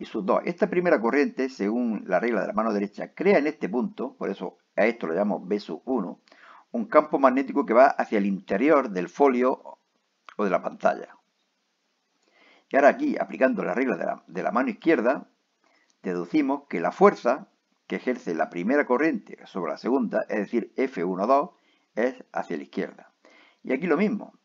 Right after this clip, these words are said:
B sub dos, es decir, el campo magnético que crea la segunda corriente, va hacia afuera, y aplicando la regla de la mano izquierda, deducimos que la fuerza que crea la segunda corriente sobre la primera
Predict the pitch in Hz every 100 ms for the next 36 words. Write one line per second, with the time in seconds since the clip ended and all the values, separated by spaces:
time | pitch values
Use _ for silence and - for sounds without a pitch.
0 | _ - 90 120 131 120 170 196 - 131
1 | - 110 117 107 107 139 - - 82 78
2 | 110 120 85 73 64 82 87 95 95 101
3 | 131 160 156 165 175 - - 76 80 80
4 | - - - 160 165 170 - _ _ _
5 | _ 120 - 92 107 85 80 90 82 80
6 | 85 120 - 147 139 147 139 98 92 127
7 | 131 104 90 - 143 139 127 101 98 139
8 | 110 98 113 151 151 147 151 143 95 90
9 | 143 117 101 104 139 107 113